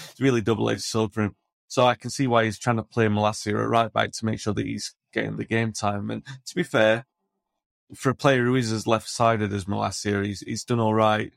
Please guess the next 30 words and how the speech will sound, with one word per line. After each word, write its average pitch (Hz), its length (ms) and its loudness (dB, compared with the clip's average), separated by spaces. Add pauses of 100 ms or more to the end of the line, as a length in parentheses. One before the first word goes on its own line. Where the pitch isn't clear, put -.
when 110 140 -2
he's, 101 460 -6
uh, 101 140 -4 (100)
been 107 160 -2
asked 107 220 -6
to 104 60 -4
moonlight 107 420 -2
there. 104 180 -8 (220)
It's 123 200 -2
funny, 156 280 2
though, 123 160 4
to - 140 -10
see 139 260 2
that, 107 220 2
are 98 60 -6
we, 107 200 -4 (100)
are 123 80 2
we 120 140 2
that 131 340 0
bad 123 220 4
at 92 80 -2
right 120 260 0
back? 85 180 -2
Because - 380 -12
Laird 120 440 0 (380)
has 104 160 -8
done 110 220 2
well 107 180 4
on 107 140 -4
loan. 110 360 0